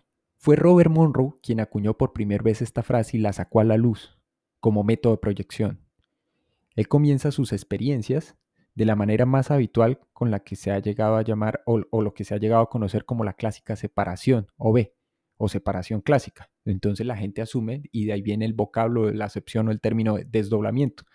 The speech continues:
que algo se está desprendiendo, que algo se está separando, que algo está saliendo de, y digamos,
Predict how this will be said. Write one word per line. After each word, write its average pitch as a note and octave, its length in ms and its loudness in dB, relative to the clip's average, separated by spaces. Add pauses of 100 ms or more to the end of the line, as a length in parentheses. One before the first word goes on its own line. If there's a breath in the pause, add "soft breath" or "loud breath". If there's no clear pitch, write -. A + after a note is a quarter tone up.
(560 soft breath)
que C3+ 180 2
algo B2 260 2
se A#2 100 -4
está A2+ 240 0
desprendiendo, A#2 760 -2
que G#2 120 -2
algo G#2 280 0
se A2 100 -6
está G#2 220 -4
separando, G#2+ 540 0
que G2+ 120 -2
algo G#2 180 0
está G#2+ 220 -2
saliendo G#2+ 460 0
de, B2+ 220 2
y F#2+ 300 -8
digamos, G#2 540 -8